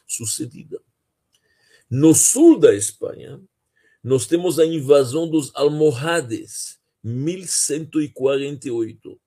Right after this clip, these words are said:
Mil cento e quarenta, uma seita que vem do Marrocos, que vem da África do Norte, são radicais,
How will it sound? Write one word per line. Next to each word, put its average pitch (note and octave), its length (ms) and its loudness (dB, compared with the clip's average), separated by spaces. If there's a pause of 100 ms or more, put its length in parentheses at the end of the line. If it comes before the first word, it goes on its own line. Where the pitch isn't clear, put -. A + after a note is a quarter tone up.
(540)
Mil E3 240 -8
cento E3+ 220 -8
e D3+ 40 -14
quarenta, D#3 300 0
uma C#3+ 380 -6
seita C#3+ 640 -4
que A#2+ 160 -12
vem C3+ 260 -8
do B2 280 -8
Marrocos, A2+ 720 -4
que A#2 100 -20
vem B2 220 -8
da A#2 120 -2
África A#2 280 -8
do A2 120 -8
Norte, C#3+ 440 -6 (360)
são E3 420 0
radicais, B2+ 920 -4